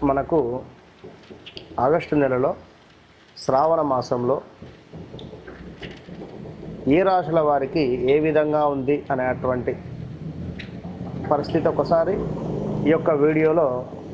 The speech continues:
అమ్మవారి యొక్క అనుగ్రహంతో తెలుసుకుందాం.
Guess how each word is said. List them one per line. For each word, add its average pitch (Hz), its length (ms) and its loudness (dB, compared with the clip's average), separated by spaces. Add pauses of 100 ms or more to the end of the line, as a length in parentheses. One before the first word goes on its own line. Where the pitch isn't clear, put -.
(220)
అమ్మవారి 143 360 4
యొక్క 139 180 0
అనుగ్రహంతో 147 680 0 (520)
తెలుసుకుందాం. 139 580 0